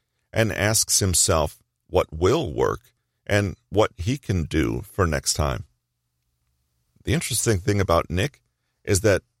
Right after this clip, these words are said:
only once he makes headway with his activity schedule in this way and maintains that momentum for a few months,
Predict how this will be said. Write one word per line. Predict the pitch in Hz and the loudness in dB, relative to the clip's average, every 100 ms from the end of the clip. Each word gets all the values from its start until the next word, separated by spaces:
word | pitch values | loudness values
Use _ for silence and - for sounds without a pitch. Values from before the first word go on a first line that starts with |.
| - | 0
only | 101 175 160 | 0 0 -2
once | 104 85 120 175 - - | -4 0 2 2 -2 -2
he | 131 | -2
makes | 107 98 - - | 0 0 -2 -2
headway | 120 117 85 73 | -2 0 2 2
with | 73 113 | 0 0
his | 92 76 | 0 0
activity | 82 - 98 73 65 | 0 0 -2 -2 0
schedule | - - 113 92 78 60 - | 0 2 0 2 0 0 -2
in | 82 69 | -2 0
this | 78 - | 0 0
way | 101 127 123 _ _ _ - | 0 0 -2 _ _ _ -6
and | 90 73 - | -2 -2 -4
maintains | 69 65 92 90 71 | -6 -4 0 0 -2
that | 64 | -4
momentum | - 60 98 - 73 | -4 -2 -2 -2 -6
for | 69 | -6
a | 62 | -6
few | 71 | -4
months, | 67 69 67 - | -2 -2 0 -4